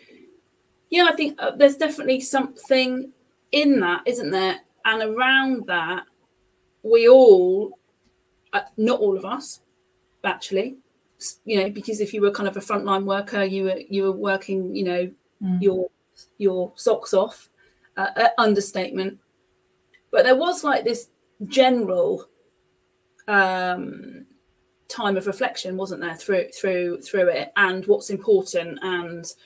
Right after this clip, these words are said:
Speaker 1: wonderful stuff, uh, around people helping people and helping do
Speaker 2: Mm.
Speaker 1: deliveries, and actually what's important to me is really helping make an impact locally, or, you know, giving to the food bank, whatever it was.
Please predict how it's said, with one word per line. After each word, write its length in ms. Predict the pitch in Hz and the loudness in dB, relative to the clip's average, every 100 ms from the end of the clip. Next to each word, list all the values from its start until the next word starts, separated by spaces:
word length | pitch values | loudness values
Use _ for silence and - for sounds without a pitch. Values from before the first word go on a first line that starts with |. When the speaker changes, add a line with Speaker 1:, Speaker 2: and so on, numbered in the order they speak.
| _ - | _ -2
Speaker 1:
wonderful 480 | 240 254 240 208 185 | 4 4 4 2 -2
stuff, 500 | - 170 165 - - _ _ | -8 -10 -12 -14 -18 _ _
uh, 300 | 190 180 175 180 | -4 -2 -2 -2
around 240 | 180 175 | -2 -4
people 240 | - 185 175 | -6 -14 -4
helping 460 | 202 - 190 175 | -4 -4 -6 -8
people 520 | - 196 190 180 175 | -8 -10 -2 0 0
and 180 | 170 170 | -2 -10
helping 340 | - 185 196 180 | -8 -8 -6 -4
do 120 | 180 | -2
Speaker 2:
Mm. 60 | |
Speaker 1:
deliveries, 640 | 185 175 175 180 175 170 170 | 0 -2 -2 -4 -6 -8 -12
and 160 | 165 - - - _ - | -16 -20 -20 -20 _ 0
actually 320 | 208 - 202 | 0 0 -6
what's 220 | 180 - | -4 -4
important 400 | 196 - 196 190 | -4 2 2 2
to 80 | 190 | -4
me 120 | 180 | -6
is 120 | 170 196 | -6 -2
really 280 | 185 180 | -2 0
helping 680 | 175 196 180 - 190 180 175 _ _ | -4 -4 -4 -4 -6 -6 -10 _ _
make 240 | 190 180 180 | -4 -4 -2
an 60 | |
impact 360 | 185 170 - - | -4 -6 -8 -4
locally, 760 | 196 202 196 - 190 185 180 175 | 2 4 4 0 0 0 0 -2
or, 260 | 160 160 160 - - _ | -4 -6 -10 -18 -20 _
you 100 | 208 | -4
know, 320 | 175 165 262 220 | -2 -2 -4 2
giving 260 | 214 185 | 4 4
to 100 | 175 | 0
the 80 | 170 | -2
food 280 | - 254 - | 2 2 4
bank, 220 | 220 - | 0 4
whatever 360 | 226 269 262 233 | 6 6 6 4
it 140 | - | 4
was. 500 | 202 185 147 - - | 6 6 6 0 -10